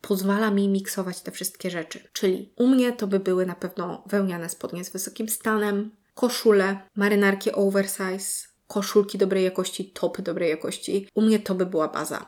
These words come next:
I na przykład buty na płaskim obcasie. Jakaś jedna para sportowych butów, jedna para takich klapek, jedna para mokasynów. That's it for me.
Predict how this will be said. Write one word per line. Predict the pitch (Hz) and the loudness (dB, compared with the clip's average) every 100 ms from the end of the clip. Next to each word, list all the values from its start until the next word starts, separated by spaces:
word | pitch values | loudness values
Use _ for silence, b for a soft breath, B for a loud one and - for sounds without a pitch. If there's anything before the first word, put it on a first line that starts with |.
| - | 0
I | 202 | 2
na | 196 | 2
przykład | - 190 | 0 -2
buty | 185 196 202 | -2 -2 -2
na | 180 | -2
płaskim | 180 - 185 | -6 -4 -4
obcasie. | 170 - 156 - 156 - _ - | -4 -8 -8 -8 -10 -12 _ -6
Jakaś | 196 196 - | -2 -2 0
jedna | 185 180 | 0 0
para | 180 175 | 0 -2
sportowych | - 196 196 202 208 | -2 -4 0 2 2
butów, | 196 196 202 190 - - - | 0 -2 -2 -2 -4 -12 -6
jedna | 175 160 | -4 -4
para | - 151 139 139 | -2 0 0 -2
takich | 165 - 185 - | -6 -12 -12 -10
klapek, | - 220 220 196 190 - | -4 -4 -2 -2 -2 -4
jedna | 202 196 185 | 0 0 0
para | 180 170 | -2 -4
mokasynów. | 170 175 - 180 - | -6 -6 -8 -10 -6
That's | 180 180 180 | -4 -2 -4
it | 165 | -4
for | - 175 | -8 -10
me. | 165 | -8